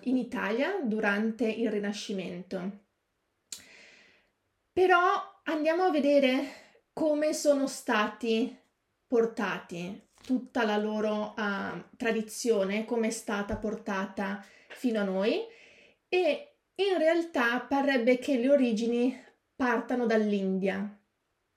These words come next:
Infatti, quando guardiamo alcuni dei simbolismi principali, abbiamo per esempio la dea Kali,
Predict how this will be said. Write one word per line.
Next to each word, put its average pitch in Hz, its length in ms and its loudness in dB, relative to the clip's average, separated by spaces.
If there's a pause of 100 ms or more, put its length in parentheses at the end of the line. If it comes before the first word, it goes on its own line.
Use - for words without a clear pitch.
(1700)
Infatti, 339 920 0 (240)
quando 269 840 2
guardiamo 240 680 2
alcuni 285 920 0
dei 247 200 2
simbolismi 233 960 2
principali, 214 1080 -2
abbiamo 208 800 0
per 247 100 0
esempio 226 440 2
la 214 120 2
dea 196 200 0
Kali, 214 480 -4